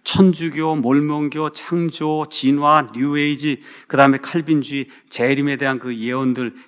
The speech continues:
이런 책들을 한 삼십여 권을 이제, 예, 저술을 했는데 거의 모두가 아마존의 베스트셀러로 이렇게 이제 올라와 있습니다. 자, 그다음에 이제 이 책을 보면서, 예, 미국에서 단일교회 이렇게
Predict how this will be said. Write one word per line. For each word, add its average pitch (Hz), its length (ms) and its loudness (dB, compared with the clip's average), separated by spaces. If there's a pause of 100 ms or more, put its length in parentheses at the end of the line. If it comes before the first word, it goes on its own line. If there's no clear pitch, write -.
이런 127 200 -4
책들을 139 640 -4
한 143 200 -6
삼십여 165 640 2
권을 135 240 2
이제, 120 240 -6 (360)
예, 110 140 -8
저술을 135 420 -4
했는데 120 440 -6
거의 160 340 4
모두가 143 500 0
아마존의 123 480 -2
베스트셀러로 120 1000 -6
이렇게 120 260 -6
이제 110 180 -8 (240)
올라와 123 460 0
있습니다. 101 640 -8 (560)
자, - 320 -2 (340)
그다음에 151 400 6
이제 180 160 0
이 165 140 -2
책을 196 380 -4
보면서, 135 840 -2 (420)
예, 120 80 -4
미국에서 160 1000 0
단일교회 160 640 4
이렇게 131 460 -6